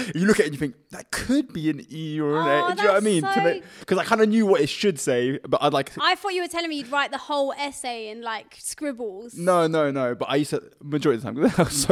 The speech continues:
Speaker 1: so bad at spelling that the whole thing was, like, my handwriting
Speaker 2: Wait,
Speaker 1: was
Speaker 2: so
Speaker 1: better
Speaker 2: do you
Speaker 1: than
Speaker 2: think
Speaker 1: it
Speaker 2: you're
Speaker 1: was.
Speaker 2: dyslexic?
Speaker 1: Whoa, what's that got to do with anything?
Speaker 2: You're bad at spelling.
Speaker 1: No, I've gotten better.
Speaker 2: Okay, you can still be dyslexic and get better at spe-,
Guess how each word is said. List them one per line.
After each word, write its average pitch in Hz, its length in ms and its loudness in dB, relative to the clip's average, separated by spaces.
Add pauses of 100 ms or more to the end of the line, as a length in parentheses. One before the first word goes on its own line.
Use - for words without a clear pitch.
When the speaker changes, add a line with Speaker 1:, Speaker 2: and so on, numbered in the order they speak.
(100)
Speaker 1:
so - 60 -6
bad 180 160 6
at - 120 0
spelling 151 360 4
that 120 60 -4
the 127 100 4
whole 170 160 10
thing 165 160 4
was, 135 120 2
like, 127 180 2 (480)
my 135 140 -4
handwriting 175 320 6
Speaker 2:
Wait, - 0 -
Speaker 1:
was 139 60 4
Speaker 2:
so - 40 -2
Speaker 1:
better 151 220 8
Speaker 2:
do - 0 -
you 123 80 2
Speaker 1:
than - 20 0
Speaker 2:
think 113 320 4
Speaker 1:
it - 0 -
Speaker 2:
you're 415 140 -2
Speaker 1:
was. - 120 -18
Speaker 2:
dyslexic? 202 200 -16 (600)
Speaker 1:
Whoa, 165 220 -4
what's 120 300 -10
that 151 100 -12
got 139 140 -8
to 107 40 -10
do - 60 -
with - 20 -12
anything? 98 440 -16 (340)
Speaker 2:
You're 247 140 -14
bad 262 240 -8
at 220 80 -14
spelling. 240 560 -12 (120)
Speaker 1:
No, 135 500 -6
I've 120 120 -10
gotten 120 160 -8
better. 120 220 -8 (800)
Speaker 2:
Okay, 254 220 -10
you 247 120 -12
can 262 180 -12
still 302 220 -8
be 277 80 -6
dyslexic 254 540 -12
and 247 80 -10
get 233 160 -10
better 240 180 -6
at 233 100 -10
spe-, - 120 -16